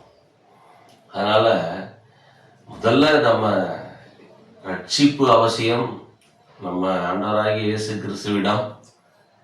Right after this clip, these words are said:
நம்முடைய பாவங்களை சொல்லி கெஞ்சி, "என்னை மன்னிச்சு உங்க பிள்ளையா ஏத்துக்கோங்கன்னு"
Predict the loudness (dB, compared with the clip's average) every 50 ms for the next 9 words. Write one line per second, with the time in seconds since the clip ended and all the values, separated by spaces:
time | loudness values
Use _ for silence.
0 | _ _ -4 0 2 2 2 2 0 -2 -2 -4 -4 -2 0 2 2 2 0 -2
1 | -2 -2 -4 -4 -6 -6 -8 -12 -16 -18 -18 -10 -6 -4 -4 -2 -2 -4 -4 -4
2 | -6 -6 -6 -10 -14 -20 _ _ _ _ _ _ _ _ _ _ _ _ _ -8
3 | -4 -4 -2 -2 -2 -2 -2 -2 -2 -2 -2 -2 -4 -8 -16 -20 -20 -20 _ _
4 | _ -20 _ _ _ _ _ _ _ -18 -16 -14 -12 -10 -8 -6 -4 -4 -4 -4
5 | -4 -2 -2 -2 -2 -2 -2 -4 -4 -2 -2 -2 0 0 0 -2 -2 -4 -8 -6
6 | -6 -4 -2 -2 -2 -2 -2 -2 -4 -4 -4 -6